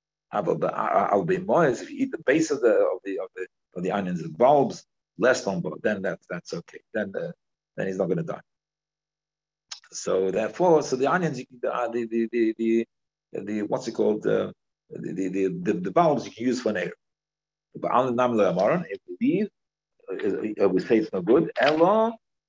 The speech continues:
the Loy Avtzil Zirsa. If it's, if it didn't, the, the onion di-, didn't become longer, Kezeres, Kezeres is half cubit. It's about nine inches.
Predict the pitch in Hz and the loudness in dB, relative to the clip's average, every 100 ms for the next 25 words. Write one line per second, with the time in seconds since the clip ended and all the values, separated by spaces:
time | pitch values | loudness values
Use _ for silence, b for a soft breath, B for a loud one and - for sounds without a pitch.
0 | - 98 101 123 147 - 127 110 - 110 | -6 -2 4 4 4 0 -8 -8 -2 0
1 | 85 110 98 - - _ _ _ _ _ | 4 2 2 -6 -16 _ _ _ _ _
2 | 101 92 92 - - 175 165 147 127 101 | -8 -8 -8 -12 -8 -6 -2 -2 -2 -4
3 | 92 95 123 147 120 123 - - 135 139 | -4 -2 -2 -2 -4 -8 -14 -6 -4 0
4 | 113 131 110 113 127 101 92 - 85 123 | 0 0 0 0 0 0 -6 -6 2 2
5 | 90 - - - 117 101 - - 110 - | 2 -4 -8 0 2 2 -4 -12 -12 -12
6 | _ - - - _ _ _ _ _ _ | _ -4 -4 -4 _ _ _ _ _ _
7 | _ _ _ _ _ - - 90 92 101 | _ _ _ _ _ -20 -10 -8 -6 -4
8 | 104 110 - | -2 -2 -4